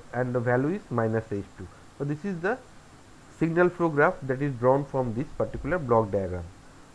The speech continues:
Only thing is this gain value are the branch gain, okay, and this summer and takeoff point, those are basically the nodes, that's all. Okay. Now if you know this is the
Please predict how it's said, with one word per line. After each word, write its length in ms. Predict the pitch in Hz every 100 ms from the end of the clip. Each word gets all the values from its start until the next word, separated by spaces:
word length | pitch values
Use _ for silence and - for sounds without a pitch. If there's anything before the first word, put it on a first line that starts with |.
| -
Only 220 | 117 143 170
thing 240 | 190 180
is 100 | 208 -
this 160 | 131 147 - 113 110
gain 300 | 151 196 196
value 360 | 147 120 139 233 - -
are 180 | 123 127
the 220 | 127 247 - - - - 104 104
branch 340 | 127 120 98 - - 101
gain, 240 | 107 92 85 - - - - - -
okay, 200 | 113 147 - - - -
and 220 | 117 123
this 140 | 131 143 -
summer 420 | 131 139 156 156
and 260 | 135 135 135
takeoff 380 | 131 127 143 -
point, 300 | 135 135 139 123
those 240 | 123 131 127
are 100 | 131
basically 440 | 117 127 123 123
the 160 | 123 170
nodes, 340 | 135 107 92 87 - - - - - -
that's 260 | 127 -
all. 100 | 98 90 - - - - - - - -
Okay. 120 | - 247 - - - - - - - - - - - - - -
Now 260 | 123 175 269 - - - - -
if 200 | 185 202
you 100 | 196
know 240 | 156 170
this 260 | 165 143 -
is 140 | 165
the 180 | 156